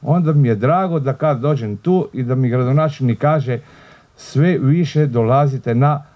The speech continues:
labinštinu." I to je ono što je drago, tu je i načelnik općine Kršan,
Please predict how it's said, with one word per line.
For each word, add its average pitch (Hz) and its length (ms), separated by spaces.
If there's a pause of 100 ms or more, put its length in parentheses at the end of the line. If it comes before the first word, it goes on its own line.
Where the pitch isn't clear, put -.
labinštinu." 110 880 (460)
I 104 100
to 160 140
je 185 60
ono 190 220
što 143 140
je 120 60
drago, 156 340
tu 147 180
je 127 160
i 113 40
načelnik 127 520 (480)
općine 131 440
Kršan, 156 680